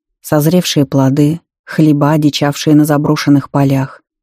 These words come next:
кролики и куропатки, попавшие в селки, служили им достаточной пищей. По его расчетам, шли они с приличным запасом,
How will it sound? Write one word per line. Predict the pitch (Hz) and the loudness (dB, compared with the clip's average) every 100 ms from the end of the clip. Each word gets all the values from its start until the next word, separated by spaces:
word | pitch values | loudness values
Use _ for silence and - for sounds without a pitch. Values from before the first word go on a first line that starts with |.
| _ _ _ _ | _ _ _ _
кролики | - 185 208 170 - | -2 2 2 2 2
и | 151 | 0
куропатки, | - 147 139 - 156 - - 135 - _ _ - | 0 -2 -2 -2 -4 -4 -6 -6 -6 _ _ -6
попавшие | 143 156 151 - 143 | -4 -2 -4 0 -2
в | |
селки, | - 165 151 - - 147 156 _ _ _ _ | 0 0 -2 -2 -2 -2 -4 _ _ _ _
служили | - 180 180 190 175 | -4 0 2 4 4
им | 165 160 | 4 4
достаточной | 160 - 165 139 - 165 | 2 -2 -2 -2 0 0
пищей. | 160 147 - - 123 - _ _ _ _ _ _ _ _ _ 196 | 2 -2 -4 -8 -8 -10 _ _ _ _ _ _ _ _ _ 2
По | |
его | 208 220 | 4 4
расчетам, | 208 - 220 214 190 | 2 0 -2 0 0
шли | - 196 | 0 2
они | 190 185 | 4 4
с | 180 | 2
приличным | - 175 180 - 170 170 | 0 0 0 0 0 2
запасом, | 175 180 185 170 - 123 147 | 2 0 0 -2 -2 -2 -4